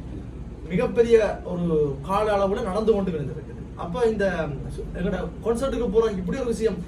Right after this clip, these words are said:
இலங்கையில செய்ய போறோம்னு சொல்லிக்கல, முதன் முதலா மிகப்பெரிய சந்தோஷம் அடைஞ்சது நாங்கள் எங்களோட ஓடியில். என்ன சொன்னால், எங்களுக்கு மிகப்பெரிய சந்தோஷம் என்றால், எங்களுடைய கனவும் ஆசையும் அதுதான். எங்களோட தேசத்துல நாங்கள் ஏதாவது சாதிக்கணும், எங்களோட தேசத்துல இருந்து ஏதாவது சாதிச்சு வெளியில வரணும்,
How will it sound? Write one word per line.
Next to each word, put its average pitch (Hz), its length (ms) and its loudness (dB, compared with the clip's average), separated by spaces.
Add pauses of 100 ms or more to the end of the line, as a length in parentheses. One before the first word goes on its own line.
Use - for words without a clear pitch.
(100)
இலங்கையில 269 360 0
செய்ய 226 220 2
போறோம்னு 180 400 -2
சொல்லிக்கல, 156 440 -2 (400)
முதன் 233 200 8
முதலா 226 340 2
மிகப்பெரிய 202 680 0
சந்தோஷம் 175 400 -4
அடைஞ்சது 147 640 -2
நாங்கள் 143 280 -6
எங்களோட 139 260 -2
ஓடியில். 143 340 0
என்ன 160 160 -4
சொன்னால், 170 200 -4
எங்களுக்கு 185 340 -2
மிகப்பெரிய 196 420 0
சந்தோஷம் 185 380 -2
என்றால், 220 200 -2 (260)
எங்களுடைய 196 380 2
கனவும் 214 400 2
ஆசையும் 190 440 -2
அதுதான். 151 280 0 (140)
எங்களோட 180 300 -2
தேசத்துல 208 600 2
நாங்கள் 165 200 -6
ஏதாவது 156 300 -2
சாதிக்கணும், 147 720 -6
எங்களோட 160 160 -2
தேசத்துல 214 420 4
இருந்து 202 260 0
ஏதாவது 175 280 -2
சாதிச்சு 160 260 0
வெளியில 151 260 -2
வரணும், 139 340 -4